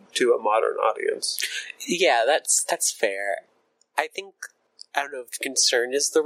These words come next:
Speaker 2: correct word. I have that deep feeling that we are going to see some attempts at doing, like, a very serious Sherlock.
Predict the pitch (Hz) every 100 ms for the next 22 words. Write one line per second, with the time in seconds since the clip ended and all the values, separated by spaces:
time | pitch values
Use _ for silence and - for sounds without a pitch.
0 | - - 165 - - 170 185 202 - -
1 | - - _ _ 147 143 - - - 165
2 | - 156 - - _ _ _ - - _
3 | _ _ 170 180 - - 143 117 110 107
4 | 110 123 117 117 113 113 - 120 113 -
5 | 110 110 - 120 107 107 107 117 - -
6 | - _ _ _ 135 - - 139 113 110
7 | 123 110 - - 113 110 110 104 117 120
8 | 117 113 113 - 131 113 110 104 107 -
9 | - - - - - - - _ _ -
10 | - 127 110 98 98 -